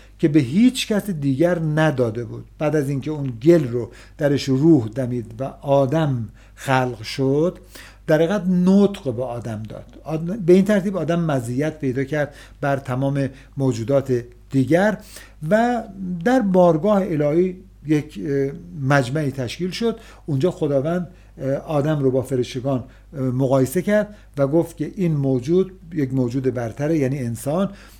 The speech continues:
و در میان فرشتگان که پذیرفتند این ماجرا رو، یکی از فرشتگان ابلیس بود که نپذیرفت و در حقیقت همونجور که در برنامه‌های قبلی اشاره کردم،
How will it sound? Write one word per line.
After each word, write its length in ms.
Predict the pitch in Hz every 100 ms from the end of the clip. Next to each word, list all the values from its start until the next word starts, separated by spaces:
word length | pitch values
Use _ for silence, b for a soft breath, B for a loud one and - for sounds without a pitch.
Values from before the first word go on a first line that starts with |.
| B 156
و 320 | 160 165 170 196 -
در 140 | 208 208
میان 320 | 214 226 226
فرشتگان 600 | 202 180 165 156 170 180
که 260 | 156 147 185 - -
پذیرفتند 720 | 139 135 147 180 - 135 120 B B
این 280 | 139 135 151
ماجرا 440 | 156 131 120 127 131
رو، 280 | 165 196 190 B B
یکی 440 | 147 156 233 254 240
از 180 | 240 -
فرشتگان 760 | - 214 202 202 190 196 185 - - -
ابلیس 420 | 143 123 156 170
بود 220 | - 175 -
که 120 | 147
نپذیرفت 760 | 139 165 135 120 117 123 113 - B B
و 80 | 139
در 160 | 139 135
حقیقت 300 | 135 185 185 - - -
همونجور 380 | 131 151 139 131
که 240 | 139 127 - B
در 200 | 147 131
برنامه‌های 460 | 127 131 131 127 127
قبلی 300 | 127 120 131
اشاره 280 | 120 135 127
کردم، 400 | 135 127 170